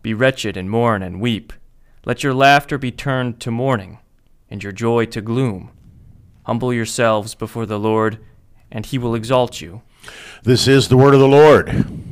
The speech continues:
Speaker 2: Thanks be to God. Uh, we have in the, uh, first several verses here in James chapter four, we have some very, very heavy-hitting law, and we spent quite a little time talking about that,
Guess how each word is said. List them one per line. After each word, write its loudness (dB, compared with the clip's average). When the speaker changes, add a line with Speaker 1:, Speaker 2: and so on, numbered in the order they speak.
Speaker 2:
Thanks -4
be 0
to -8
God. 0
Uh, 2
we 2
have 4
in -2
the, -4
uh, -4
first -4
several 0
verses -4
here -6
in -8
James -6
chapter -4
four, -6
we -2
have -2
some -10
very, 0
very -4
heavy-hitting -2
law, 0
and -8
we -4
spent -6
quite 0
a -6
little -4
time -6
talking -2
about -2
that, -2